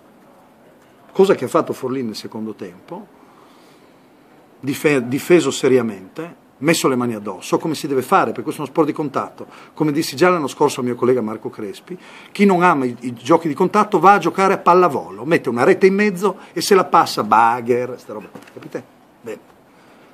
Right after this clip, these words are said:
E per arrivare a questo tipo di difesa bisogna lavorare duramente, invece che parlare, bisogna lavorare, no, non Giorgio naturalmente che è arrivato qui da poco,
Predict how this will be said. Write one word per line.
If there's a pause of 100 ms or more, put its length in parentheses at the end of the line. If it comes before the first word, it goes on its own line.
(1160)
E
per
arrivare
a
questo
tipo
di
difesa
bisogna
lavorare
duramente,
invece
che
parlare,
bisogna
lavorare,
no,
non
Giorgio
naturalmente
che
è
arrivato
qui
da
poco,